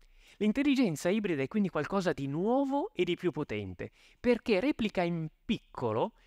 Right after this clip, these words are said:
quello che sappiamo fare meglio di qualsiasi altro animale su questa terra. Collaborare, condividere idee e progetti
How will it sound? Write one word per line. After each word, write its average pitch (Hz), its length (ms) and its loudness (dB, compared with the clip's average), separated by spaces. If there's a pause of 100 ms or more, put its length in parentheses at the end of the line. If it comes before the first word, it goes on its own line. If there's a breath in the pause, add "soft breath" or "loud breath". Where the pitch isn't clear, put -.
quello 269 220 4
che - 80 -2
sappiamo 175 400 -2
fare 151 260 -4
meglio 175 380 0
di 151 80 0
qualsiasi 156 560 0
altro 143 320 4
animale 120 440 2
su 123 140 -6
questa - 340 -6
terra. 95 460 -4 (480)
Collaborare, 139 800 0
condividere 120 560 -2
idee 113 460 -2
e 98 40 -4
progetti 160 760 -2